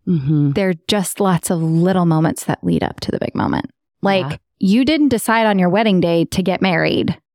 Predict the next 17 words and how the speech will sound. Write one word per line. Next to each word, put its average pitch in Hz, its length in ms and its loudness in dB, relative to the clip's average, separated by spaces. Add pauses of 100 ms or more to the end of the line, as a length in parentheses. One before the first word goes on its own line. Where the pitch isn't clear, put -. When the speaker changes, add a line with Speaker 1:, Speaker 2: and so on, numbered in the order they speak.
(200)
Speaker 2:
and 214 160 0
you're 214 140 2
not 226 220 0
marrying 214 420 2
him 196 340 4
because, 185 460 0
well, 156 340 -2 (520)
it's 175 160 -2
him. 180 380 0 (400)
There 226 220 0
were 277 140 2
lots 214 420 0
of 202 180 0
little 185 280 2
moments 170 640 0
in 185 140 2
there - 240 0